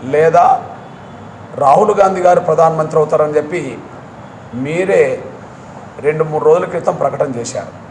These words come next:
మల్లికార్జున్ ఖర్గే గారు కర్ణాటక రాష్ట్రానికి సంబంధించిన షెడ్యూల్ కులాల మాల కులస్తుడు. ఆయన ఎస్సీ వర్గీకరణను కర్ణాటక రాష్ట్రంలో బలంగా వ్యతిరేకించిన వ్యక్తి.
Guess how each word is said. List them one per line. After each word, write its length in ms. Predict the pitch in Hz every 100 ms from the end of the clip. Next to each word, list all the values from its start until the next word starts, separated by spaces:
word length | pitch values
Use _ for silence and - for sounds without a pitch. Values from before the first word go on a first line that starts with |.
| - - - - - - - - - - - - - - - - - - - - 131
మల్లికార్జున్ 640 | 151 190 208 202 202 190
ఖర్గే 240 | 180 180 180 170
గారు 220 | 170 208 226 - - - - - - - - - - - - -
కర్ణాటక 440 | 143 147 190 202 196 180
రాష్ట్రానికి 400 | 175 - 165 160
సంబంధించిన 400 | 151 156 151 165 202 -
షెడ్యూల్ 340 | 147 185 175
కులాల 240 | 165 156 147 127
మాల 160 | 123 143 156
కులస్తుడు. 400 | 156 156 170 226 - - - - - - - - - - - - - - - - -
ఆయన 140 | 147 196 156
ఎస్సీ 220 | 156 220 220
వర్గీకరణను 560 | 190 170 190 175 170 185 -
కర్ణాటక 420 | 160 180 175 170 165
రాష్ట్రంలో 380 | 160 - 160 190 -
బలంగా 260 | 156 160 175
వ్యతిరేకించిన 560 | 139 160 156 151 135 170
వ్యక్తి. 240 | - -